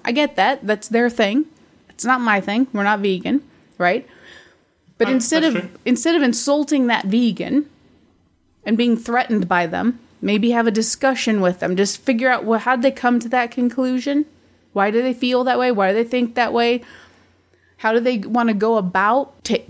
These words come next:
Speaker 1: making the change that they wanna make? And maybe in the process, they could learn about yours too. And there could be a little bit different thing than us versus them, right? Because let's say two hundred years from now, nobody's eating animals anymore. Oh,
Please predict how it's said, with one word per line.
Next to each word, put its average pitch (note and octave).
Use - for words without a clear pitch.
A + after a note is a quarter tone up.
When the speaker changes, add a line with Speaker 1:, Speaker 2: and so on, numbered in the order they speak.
Speaker 1:
making G#3+
the G#3
change A3+
that G#3
they A3
wanna A3
make? G#3
And G#3+
maybe G#3+
in A3+
the G#3+
process, G#3+
they A3+
could G3+
learn G#3
about G3
yours G3
too. G#3
And G3+
there G#3
could A3+
be B3
a G#3+
little B3
bit F#3+
different A#3
thing A3+
than F#3
us F#3+
versus F#3+
them, F#3+
right? F#3
Because G3
let's A3+
say A3+
two C#4
hundred A#3
years A#3
from A3+
now, A3+
nobody's B3
eating D4+
animals A#3+
anymore. F#3
Oh, F3+